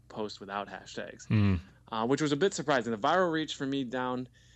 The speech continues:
Speaker 1: and again, the engagement being down, I think that has, that's a, that's a separate kind of topic. A lot of people jumped, we kinda got featured on a bunch of different news sites, and they were like, "Engagement goes down when you use hashtags." Like, no, no, no, no, no.
Speaker 2: <laughs>
Speaker 1: That's,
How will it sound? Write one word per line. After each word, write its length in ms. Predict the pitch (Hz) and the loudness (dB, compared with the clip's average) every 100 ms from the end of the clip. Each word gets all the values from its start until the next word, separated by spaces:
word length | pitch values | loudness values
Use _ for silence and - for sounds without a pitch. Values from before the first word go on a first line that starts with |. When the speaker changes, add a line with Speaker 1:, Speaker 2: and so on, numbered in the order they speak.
| _ | _
Speaker 1:
and 140 | 127 131 | -2 0
again, 220 | 135 165 | 2 2
the 60 | 165 | 2
engagement 480 | 135 151 196 202 170 | 2 2 2 0 -2
being 160 | 180 | -2
down, 300 | 170 165 165 | 0 0 0
I 100 | 127 | -2
think 200 | - 151 | -4 -2
that 100 | 139 | -2
has, 340 | 135 127 117 - | 0 0 -2 -6
that's 220 | 131 123 | -6 -4
a, 160 | 107 - | -4 -8
that's 140 | - 117 | -14 -12
a 80 | |
separate 480 | 107 - 127 120 107 | -6 -4 -4 -6 -8
kind 180 | - 110 | -8 -8
of 180 | 107 104 - - - - | -8 -10 -20 -20 -20 -20
topic. 540 | - 113 110 110 98 110 | -4 -4 -2 -6 -8 -6
A 80 | |
lot 180 | 107 113 | -4 -4
of 60 | 113 | -4
people 200 | 123 110 | -6 -8
jumped, 380 | 98 110 107 107 - | -4 -6 -6 -12 -10
we 240 | 110 104 - - - - | -8 -8 -14 -20 -20 -8
kinda 160 | 131 | -4
got 140 | 117 104 | -4 -4
featured 300 | 131 117 123 | -8 -4 -4
on 60 | 110 | -4
a 40 | |
bunch 160 | 110 113 | -6 -8
of 60 | |
different 220 | 110 104 104 | -10 -8 -6
news 180 | 107 | -6
sites, 220 | 107 104 110 | -4 -8 -6
and 80 | |
they 60 | 104 | -6
were 80 | 101 | -6
like, 220 | 98 98 - - - - | -6 -8 -14 -20 -14 -6
"Engagement 520 | 123 139 143 143 131 | 2 4 4 2 4
goes 220 | 139 135 | 4 4
down 240 | 131 127 | 4 2
when 80 | 123 | 2
you 80 | 117 | 2
use 120 | 110 | 0
hashtags." 520 | - 120 120 107 98 | -2 -4 -4 -6 -8
Like, 180 | 104 101 | -8 -6
no, 220 | 139 160 | 0 2
no, 160 | 156 147 | 6 10
no, 80 | 143 | 10
no, 120 | 277 | 10
no. 60 | 214 | 8
Speaker 2:
<laughs> 160 | 110 | 6
Speaker 1:
That's, 220 | 208 - | 4 2